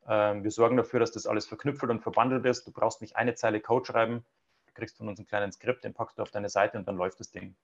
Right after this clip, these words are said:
Dann weißt du, zu welchem Zeitpunkt du mit welchem Message, an welcher Social-Media-Plattform, in welcher Gruppe,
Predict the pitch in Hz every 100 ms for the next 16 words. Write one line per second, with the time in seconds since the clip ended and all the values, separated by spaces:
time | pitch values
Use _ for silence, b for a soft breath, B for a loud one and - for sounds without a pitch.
0 | _ 104 98 110 113 - 110 117 117 113
1 | 107 - 113 - 110 107 107 107 107 101
2 | 104 107 90 - - 101 101 98 101 95
3 | - - 107 - 101 104 - 104 - 104
4 | 98 98 104 101 95 - 104